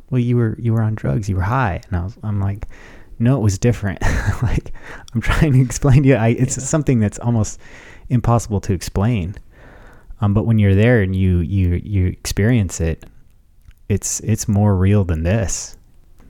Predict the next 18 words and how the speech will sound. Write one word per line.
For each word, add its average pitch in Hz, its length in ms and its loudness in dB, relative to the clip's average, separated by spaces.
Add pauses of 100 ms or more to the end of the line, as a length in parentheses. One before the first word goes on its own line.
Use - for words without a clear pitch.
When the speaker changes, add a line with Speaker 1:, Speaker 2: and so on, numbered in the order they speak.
(240)
Speaker 1:
So - 180 0
yeah, 98 420 2
I, 107 280 0
I 107 40 2
believe 98 360 2
that, 87 280 0 (840)
you 95 100 -2
know, 87 100 0
people 90 340 0
have 87 280 0
access 87 480 -2
to 87 420 -2 (440)
all 110 240 4
so-, - 300 -4
all 120 180 4
sorts 101 340 -2
of - 80 -8
feelings. 87 580 -2